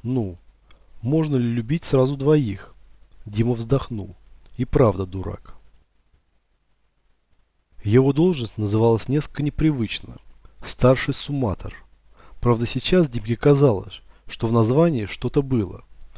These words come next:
Он действительно был сумматором, этот не старый еще человек, принимающий решения, от которых зависела жизнь всего лагеря.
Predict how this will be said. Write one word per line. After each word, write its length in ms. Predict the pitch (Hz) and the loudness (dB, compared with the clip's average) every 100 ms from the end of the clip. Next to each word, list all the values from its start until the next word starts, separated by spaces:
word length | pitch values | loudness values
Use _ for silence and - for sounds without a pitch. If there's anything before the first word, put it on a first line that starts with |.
| - - | -20 -4
Он 120 | 120 | -2
действительно 540 | 131 160 - 160 - 113 | -2 -2 -2 -4 -2 -4
был 180 | 104 107 | -2 -6
сумматором, 760 | - 127 131 104 98 98 - - - - | -6 -4 -2 -2 -4 -8 -12 -20 -20 -6
этот 240 | 113 107 - | -4 -4 -2
не 100 | 107 | -4
старый 380 | - 147 143 131 | 0 2 2 0
еще 240 | - 123 | -4 -6
человек, 640 | - 131 139 117 - - - _ - - - - | -4 -2 -2 -2 -8 -14 -20 _ -20 -20 -20 -4
принимающий 640 | 110 113 123 147 151 - | 0 2 2 2 0 -4
решения, 400 | 151 151 - 123 | -6 -4 -2 -2
от 80 | 101 | -2
которых 340 | 107 - 117 101 | -6 -4 -4 -2
зависела 500 | 104 127 - 113 104 | -2 -2 -2 -2 -2
жизнь 320 | 127 147 139 | -2 -6 -10
всего 320 | - 101 104 | -10 -8 -4
лагеря. 460 | 123 117 90 95 | 0 0 -2 -12